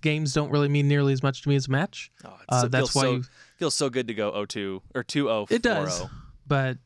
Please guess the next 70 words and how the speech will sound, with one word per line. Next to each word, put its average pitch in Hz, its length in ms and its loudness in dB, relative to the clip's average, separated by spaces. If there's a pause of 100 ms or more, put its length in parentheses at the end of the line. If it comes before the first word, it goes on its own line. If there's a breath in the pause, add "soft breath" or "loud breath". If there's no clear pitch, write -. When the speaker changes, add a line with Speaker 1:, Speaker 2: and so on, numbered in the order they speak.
Speaker 1:
I'm, 139 320 2 (140)
I'm 147 120 2
much 156 220 0
more 160 120 4
concerned 151 340 2
with 139 120 0
that 147 120 2
match 139 260 0
result. 135 300 2
I 135 80 2
don't 135 140 -2
mind 135 160 4
dropping 123 260 0
Speaker 2:
Yeah. 135 60 2
Speaker 1:
a - 20 2
game, 135 260 0 (280 loud breath)
especially, 151 580 2 (460 loud breath)
I 147 60 4
mean, 135 280 2 (240)
in 175 240 2
classic 165 420 0
fashion, 131 460 0
anybody 214 440 2
who 165 160 4
plays 147 320 0
Magic 135 340 2
with 151 160 2
me 160 140 4
on 151 80 4
a 139 40 2
regular 131 320 2
basis 135 400 2
will 139 140 2
tell 135 200 0
you 143 120 0
this 139 180 2
is 139 100 2
true. 151 300 2 (240 loud breath)
I 170 180 0
almost 156 420 0
never 123 180 0
win 117 140 0
the 107 40 -4
die 110 140 2
roll. 80 220 -6 (140)
I 143 100 2
didn't 143 180 0
win 139 140 2
the 135 40 2
die 127 140 2
roll 131 220 0
Speaker 2:
Nope, 156 100 4
Speaker 1:
at 180 80 2
all. 139 180 0
Speaker 2:
not 135 140 -4
once. 127 300 -4
Speaker 1:
So, - 160 2
like, 135 200 0
I 143 140 0
went 170 320 -2 (120)
<laughs> - 440 -4
Speaker 2:
You 185 120 0
need 294 100 4
Speaker 1:
I 277 60 4
Speaker 2:
to - 20 6
do - 80 8
Speaker 1:
was 208 80 6
Speaker 2:
low 220 140 12
Speaker 1:
on, 190 60 6
Speaker 2:
roll. 110 220 6